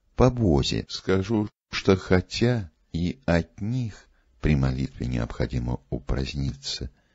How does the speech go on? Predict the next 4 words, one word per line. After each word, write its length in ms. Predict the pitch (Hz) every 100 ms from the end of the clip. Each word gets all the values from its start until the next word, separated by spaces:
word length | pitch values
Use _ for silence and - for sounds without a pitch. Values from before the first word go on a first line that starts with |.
| _ _ _ _ -
но 240 | 76 90
когда 680 | 101 113 104 92 135 139 82 _ _ _ _ _ _ _
при 220 | 78 73
всемогущей 920 | 65 - 62 64 67 65 - 67 64